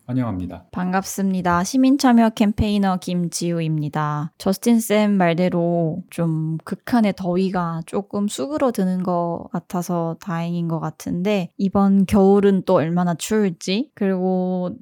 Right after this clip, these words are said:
Speaker 2: 내년 봄은 또 얼마나 빨리 지나갈지, 그런 것들에 대해서 벌써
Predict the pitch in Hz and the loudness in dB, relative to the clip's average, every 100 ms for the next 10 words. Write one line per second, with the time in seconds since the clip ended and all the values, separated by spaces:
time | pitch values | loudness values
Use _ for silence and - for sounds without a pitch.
0 | - 185 185 190 180 180 185 165 160 175 | -8 -2 2 2 2 2 0 0 2 2
1 | 185 170 165 214 233 220 180 160 151 151 | 2 -2 0 2 2 2 -2 -2 -6 -8
2 | - 165 160 170 165 156 160 - 175 170 | -6 -6 -4 -4 -2 -2 -6 -6 -4 -2
3 | 165 165 165 160 170 - 180 - 180 | -2 -4 -4 -4 -2 0 -2 -2 -6